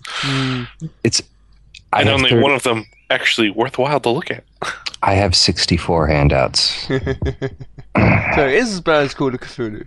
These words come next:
Speaker 1: Cool.
Speaker 2: Yes.
Speaker 1: Does this
Speaker 2: Yes,
Speaker 1: mean we get
Speaker 2: yes,
Speaker 1: to watch
Speaker 2: yes.
Speaker 1: Scaly's character lose its mind, die, somehow come back to life as a squiggling man monster and die again?
Speaker 2: Gosh, I hope so.
Speaker 1: Cool.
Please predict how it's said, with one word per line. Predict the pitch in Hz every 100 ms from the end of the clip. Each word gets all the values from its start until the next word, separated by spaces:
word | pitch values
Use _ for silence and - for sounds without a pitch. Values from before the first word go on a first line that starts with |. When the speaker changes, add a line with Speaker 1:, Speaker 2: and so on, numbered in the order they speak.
| -
Speaker 1:
Cool. | - - - - _ _ _ _ _ - - - -
Speaker 2:
Yes. | - - - - -
Speaker 1:
Does | 123
this | 131
Speaker 2:
Yes, | -
Speaker 1:
mean | 151
we | 147
get | 139
Speaker 2:
yes, | 143
Speaker 1:
to |
watch | 127
Speaker 2:
yes. | -
Speaker 1:
Scaly's | - 135 127
character | - 139 127 117 123
lose | 113 117
its | 110 -
mind, | 117 113 107 104 104 -
die, | 127 110 107 110 110 - 107 - _ _ - -
somehow | - 139 123 123
come | 131 127
back | 120 117
to | -
life | 123 120 113
as | 120
a | -
squiggling | 135 113 113
man | 113 113 117
monster | 107 107 - 113
and | 110
die | 107 110 110
again? | 113 110 104 - - _ _ _ _ _ - - -
Speaker 2:
Gosh, | 123 143
I | 165
hope | 147 165 -
so. | 123 123 113 - -
Speaker 1:
Cool. | 113 117